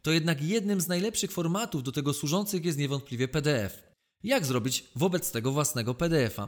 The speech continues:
To bardzo proste. Od pewnego czasu nawet normalny Word zapewnia nam taką możliwość.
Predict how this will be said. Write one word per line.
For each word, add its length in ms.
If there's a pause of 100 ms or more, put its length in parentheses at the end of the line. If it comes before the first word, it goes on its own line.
(260)
To 100
bardzo 280
proste. 440 (420)
Od 100
pewnego 380
czasu 440 (220)
nawet 420
normalny 440
Word 480
zapewnia 520
nam 160
taką 240
możliwość. 640